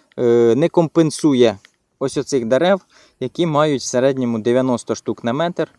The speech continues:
при десяти, ой, дев'яносто штук, е, бобів на рослинку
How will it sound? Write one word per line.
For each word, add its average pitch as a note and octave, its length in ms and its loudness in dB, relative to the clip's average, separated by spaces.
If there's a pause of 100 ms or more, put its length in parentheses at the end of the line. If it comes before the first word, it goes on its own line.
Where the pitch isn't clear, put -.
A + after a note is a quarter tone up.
(680)
при C#3 520 0 (140)
десяти, B2+ 640 -2 (800)
ой, A#2+ 220 4
дев'яносто C3 540 0
штук, - 420 -4 (120)
е, A2 420 2
бобів B2 400 4
на A2+ 140 4
рослинку F#3 600 0